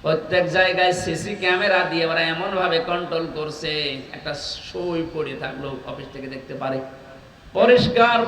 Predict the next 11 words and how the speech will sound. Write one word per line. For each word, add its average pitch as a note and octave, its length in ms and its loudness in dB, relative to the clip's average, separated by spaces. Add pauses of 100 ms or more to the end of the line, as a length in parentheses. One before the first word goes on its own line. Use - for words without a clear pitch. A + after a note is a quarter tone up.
পরিচ্ছন্ন G#3 680 2
এত F#3 360 4 (300)
বেশি, D#3+ 760 2 (160)
একটা - 200 -8 (140)
টোকরা D#3+ 540 0
ফেলেছিল C3+ 400 -4
আমার C3+ 200 -4
সামনে C3+ 320 -6
একজন, C3+ 300 -6 (880)
এই D#3 120 -8
যে D#3+ 200 0